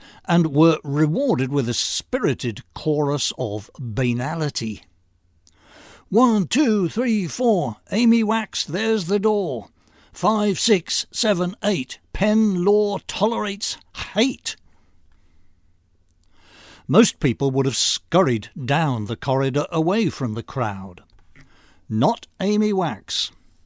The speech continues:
I wish I had a video of what happened next. She took out her cell phone camera and walked right up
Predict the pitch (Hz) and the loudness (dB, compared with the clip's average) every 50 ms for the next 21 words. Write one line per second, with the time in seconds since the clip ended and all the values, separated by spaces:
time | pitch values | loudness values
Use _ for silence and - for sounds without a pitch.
0 | - - - - - - - - - _ - 147 139 127 113 120 143 233 269 - | -20 -20 -20 -20 -20 -20 -20 -20 -16 _ -2 0 0 0 0 2 2 2 2 0
1 | - - 233 240 208 147 143 190 190 170 165 143 127 143 180 165 131 117 107 98 | 0 0 0 0 0 0 0 0 0 0 -2 -2 0 0 0 0 0 0 0 -2
2 | 98 101 117 - 127 117 95 98 117 147 160 - - 151 147 - - 156 147 143 | -2 -6 -6 -6 -6 -6 -6 -6 -6 -6 -6 -6 -6 -6 -6 -4 -4 -4 -4 -4
3 | 143 143 131 - 240 - - - - - - - _ _ _ _ _ _ _ _ | -4 -4 -6 -8 -10 -10 -12 -12 -12 -12 -14 -18 _ _ _ _ _ _ _ _
4 | _ _ _ _ - - - - - - - - 160 143 123 - _ - - 269 | _ _ _ _ -20 -20 -20 -18 -10 -4 -2 0 0 0 -2 -4 _ -2 -2 0
5 | - - 240 226 175 135 123 - - - 143 131 127 120 - - - 175 185 196 | 0 2 2 2 2 0 -2 -6 -6 -4 -2 -2 -2 -2 -2 0 0 2 2 2
6 | 190 - - 175 175 180 175 175 165 - - - - 214 226 165 117 101 107 113 | 0 0 -2 -2 0 0 0 -2 -4 -6 -8 -6 -4 -2 -2 -2 -2 -4 -6 -8
7 | 139 - _ - 156 139 131 131 139 139 127 - - - 123 120 127 131 143 170 | -10 -10 _ -4 -4 -2 0 0 0 0 -2 -4 -8 -6 -4 -2 -2 0 0 0
8 | 254 269 226 233 233 151 - - - | 0 0 0 0 0 -2 -2 -6 -14